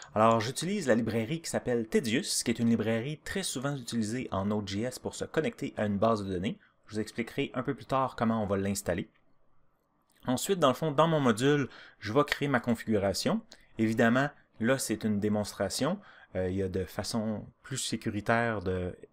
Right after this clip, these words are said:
d'identifier notre connection string, bien évidemment. Ensuite, lorsque la connexion est faite, je vais appeler ma fonction getPerformance,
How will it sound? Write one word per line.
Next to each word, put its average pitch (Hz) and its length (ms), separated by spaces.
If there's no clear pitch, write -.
d'identifier 101 640
notre 104 260
connection 101 380
string, 120 340
bien 104 300
évidemment. 92 460
Ensuite, 202 480
lorsque 156 380
la 127 300
connexion 127 440
est 135 80
faite, - 360
je 98 140
vais 107 80
appeler 107 300
ma 165 100
fonction 117 520
getPerformance, 113 1040